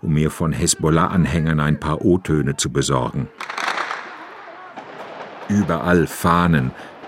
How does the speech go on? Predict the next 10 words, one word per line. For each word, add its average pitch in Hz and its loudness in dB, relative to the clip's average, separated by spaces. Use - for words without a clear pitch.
geballte 82 -4
Fäuste, 85 2
wutschäumende 76 2
Demonstranten. 71 0
Und 101 -4
mit 95 2
einem 85 4
Mal 76 2
fallen 82 0
Schüsse. 78 2